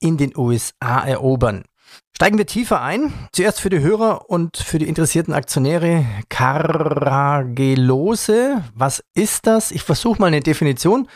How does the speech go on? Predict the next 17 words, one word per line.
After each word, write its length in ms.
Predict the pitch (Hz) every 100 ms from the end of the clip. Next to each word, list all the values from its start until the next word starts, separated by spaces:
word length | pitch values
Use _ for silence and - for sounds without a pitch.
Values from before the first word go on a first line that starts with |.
| - - - -
Und 80 |
Herr 40 | 143
Grassauer, 640 | 135 139 - 175 175 -
Sie 140 | -
helfen 260 | 135 170 170
mir 80 | 127
einfach 300 | 147 147 -
bei 140 | 139
der 120 | 131
Korrektur. 680 | - 135 123 - 170 131 101 - - - - -
Also, 440 | - 151 131 117 - - _
Carragelose 1080 | - 156 151 147 135 127 135 135 147 226 214
ist 300 | 220 214 -
ein 180 | 143 123
Wirkstoff, 500 | 226 - 220 208 -
der 300 | 170 170 156
aus 360 | 147 151 -